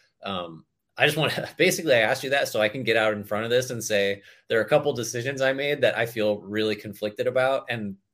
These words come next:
just, we may as well just get into it. Uh, but yeah, so that's one of the tricky balancing acts. The other th-, last thing I'd say before we start is if there's, you know, all things being equal, I'm gonna lean a little towards, you know, statistically, if things are close,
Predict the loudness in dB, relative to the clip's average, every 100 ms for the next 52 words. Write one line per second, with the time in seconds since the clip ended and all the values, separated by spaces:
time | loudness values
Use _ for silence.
0 | _ -8 -6 -6 -6 -2 4 4 4 0
1 | 0 -4 -6 -8 -8 -6 -6 -6 -8 -10
2 | -12 -16 _ -4 -4 _ -4 -2 -2 -2
3 | -2 -4 2 4 4 0 0 0 0 0
4 | 0 0 -2 0 0 0 2 2 2 0
5 | -2 0 0 -2 -4 -4 -2 -2 -2 -6
6 | -4 -4 -2 0 0 -2 -8 _ _ _
7 | _ _ -2 2 2 2 -2 _ _ -4
8 | 0 0 -2 2 4 4 2 -2 -2 -4
9 | -2 -4 0 0 0 -2 _ _ _ _
10 | _ _ _ _ -4 -2 0 0 2 0
11 | 0 -2 0 0 2 4 4 2 0 2
12 | 2 0 -4 -6 -6 -4 -4 -2 -4 0
13 | 0 2 0 0 -2 -4 -4 2 4 2
14 | -4 -10